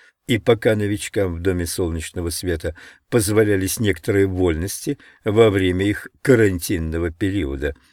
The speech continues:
Джек решил, что их шансы на побег намного возрастут, если они как можно более тесно смешаются с общей массой, как только смогут.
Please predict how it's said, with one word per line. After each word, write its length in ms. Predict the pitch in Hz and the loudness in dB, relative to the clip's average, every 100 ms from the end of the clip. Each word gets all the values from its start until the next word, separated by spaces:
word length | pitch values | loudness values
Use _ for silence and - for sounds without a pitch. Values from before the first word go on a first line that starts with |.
| _ - | _ -10
Джек 380 | 92 92 110 113 | -6 0 0 0
решил, 360 | 113 110 151 143 | -4 -4 -6 -8
что 220 | - 87 | -6 -4
их 180 | 85 82 | -4 -4
шансы 400 | 101 85 - 85 | -4 -4 -4 -6
на 140 | 80 | -6
побег 400 | 92 87 123 - - - _ | -6 -4 -6 -8 -20 -20 _
намного 580 | 107 127 123 113 107 98 | 2 6 6 4 2 2
возрастут, 760 | 110 127 113 135 - 92 76 | 2 0 -4 -6 -6 -6 -6
если 340 | 85 85 - 90 | -4 -4 -4 -4
они 220 | 87 90 | -2 -4
как 240 | 98 90 | -4 -4
можно 420 | 110 120 135 139 131 | -4 -4 -2 -4 -4
более 420 | 110 104 87 85 | -2 0 0 -2
тесно 540 | - 135 160 - 87 - - - | -2 -6 -6 -8 -12 -12 -18 -18
смешаются 840 | - - 123 117 147 139 135 - 131 | -10 0 2 2 2 0 0 -4 -6
с 140 | - | -4
общей 320 | 113 113 - | -6 -6 -6
массой, 600 | 135 113 82 - - 87 - _ _ | -4 -2 -4 -4 -6 -6 -8 _ _
как 260 | - 107 - | 0 0 0
только 420 | - 107 98 - | -2 0 0 -2
смогут. 640 | 104 - 123 92 71 71 - | -4 -4 -4 -4 -4 -8 -12